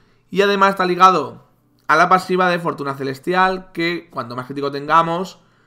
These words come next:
las sanaciones críticas nos pueden sanar extra, ¿vale? Nos sanan extra por fortuna celestial. Entonces, pues,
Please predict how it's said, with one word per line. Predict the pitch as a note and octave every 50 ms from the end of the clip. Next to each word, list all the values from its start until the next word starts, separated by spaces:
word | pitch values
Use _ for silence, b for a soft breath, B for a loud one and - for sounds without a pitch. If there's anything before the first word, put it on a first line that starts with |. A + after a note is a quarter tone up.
| b b b b
las | C3+ B2+
sanaciones | C3+ B2+ B2 C#3+ C#3+ C#3+
críticas | C#3+ D#3 D3+ D#3 D#3 D#3+ D#3
nos | D3
pueden | C#3+ - C#3+ D3 D3 D#3 D3 - - _
sanar | _ - - - D#3 C#3 C#3 C#3+ C#3+ C#3
extra, | C3+ B2 B2 - - - A2 A#2
¿vale? | A#2+ B2 B2+ D3
Nos | D3 C#3+ B2 -
sanan | C3 C3 C3+ C3+ A#2+ -
extra | _ - B2+ B2+ - A2 G#2+
por | A2 - B2+ - B2 B2
fortuna | A#2+ B2 B2 B2 C3 C3 C3 B2+
celestial. | B2+ A#2 A2 A2 - - G#2+ A2
Entonces, | A#2 B2 A#2+ - C3 C3 C3
pues, | B2+ B2+ B2+ C3 C3 -